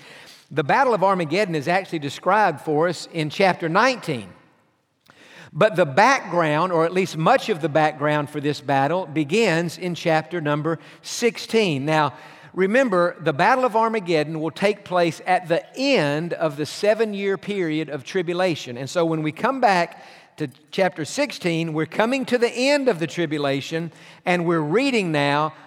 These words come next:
about how the stage is being set for this battle. So let's look at it. Verse number twelve of chapter sixteen.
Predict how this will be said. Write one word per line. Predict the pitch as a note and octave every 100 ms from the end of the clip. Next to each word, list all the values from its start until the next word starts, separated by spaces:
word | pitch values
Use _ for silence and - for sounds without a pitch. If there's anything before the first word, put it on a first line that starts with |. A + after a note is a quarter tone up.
| -
about | D#3 F3 E3
how | E3 D#3+
the | D3
stage | - - A#3+ B3+ F#3+ D3+ D#3+
is | D3+ B2+
being | D#3+ D#3+
set | C#3+ - A3 E3 C3 - - -
for | - D#3+
this | D#3+ D3+
battle. | C#3+ E3+ D3 A#2+
So | F3
let's | G3 A3+
look | G#3+ F#3+
at | C#3+
it. | A2+
Verse | C#3+ G3+ F#3+
number | G3 G3+
twelve | - G3+ D#3 C3+ C3+
of | C3+ B2
chapter | E3+ D#3+ D#3
sixteen. | - F3 - E3+ D3+ G2